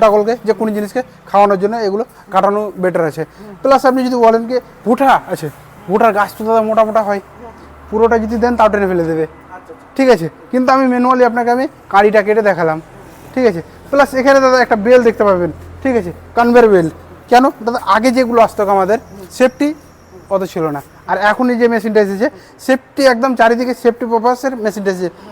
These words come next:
Speaker 1: আগে প্লাস ম্যানুয়াল মেশিনগুলো যেগুলো চাক্কি সিস্টেম ছিল দাদা, ওগুলোতে কোনো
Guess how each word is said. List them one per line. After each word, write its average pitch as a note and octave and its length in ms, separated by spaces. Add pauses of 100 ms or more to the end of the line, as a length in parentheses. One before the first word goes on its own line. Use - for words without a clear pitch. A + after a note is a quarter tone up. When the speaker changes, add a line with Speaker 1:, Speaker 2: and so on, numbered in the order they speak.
(160)
Speaker 1:
আগে C4+ 120 (100)
প্লাস C4+ 200 (120)
ম্যানুয়াল C4+ 360
মেশিনগুলো A#3 440
যেগুলো A3+ 180 (360)
চাক্কি C4+ 360
সিস্টেম A#3+ 340
ছিল A3+ 100 (100)
দাদা, F#3+ 180 (580)
ওগুলোতে C#4 360
কোনো C#4 120